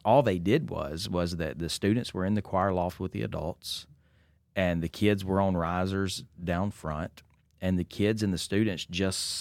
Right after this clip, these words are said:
sang with the choir, you know, like you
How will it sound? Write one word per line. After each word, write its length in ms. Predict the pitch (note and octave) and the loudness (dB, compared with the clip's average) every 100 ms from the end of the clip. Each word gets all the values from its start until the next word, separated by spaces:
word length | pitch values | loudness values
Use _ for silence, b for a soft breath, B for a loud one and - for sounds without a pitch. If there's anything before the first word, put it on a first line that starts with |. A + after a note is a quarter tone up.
| - | -6
sang 600 | F#2 G#2 G#2 F#2 F2 E2+ - | -2 0 0 0 -2 -4 -6
with 500 | E2+ F#2 G2 G#2 - | -4 2 2 2 -2
the 160 | E2 E2+ | -4 -4
choir, 680 | - G#2 C3 E2 D#2 E2+ - - - - _ - | -2 -4 -2 -2 -4 -6 -10 -18 -20 -20 _ -2
you 140 | A2+ | 0
know, 140 | F2+ D#2 | 2 2
like 200 | E2+ - | -2 0
you 140 | G2 | -2